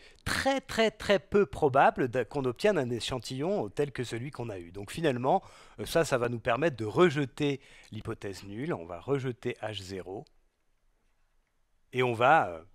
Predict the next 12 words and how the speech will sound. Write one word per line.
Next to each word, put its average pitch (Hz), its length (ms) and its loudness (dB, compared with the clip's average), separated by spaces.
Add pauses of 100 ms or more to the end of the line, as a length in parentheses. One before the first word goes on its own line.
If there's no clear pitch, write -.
(180)
privilégier 135 680 -2
l'hypothèse, 135 480 -4
on 120 100 -6
va 107 220 -2
supposer 135 520 -4
que 147 80 -4
l'hypothèse 123 680 -2
un, 143 80 -8 (420)
H 156 280 4
un, 160 200 -2
l'hypothèse 127 460 -4
alternative, 120 680 -4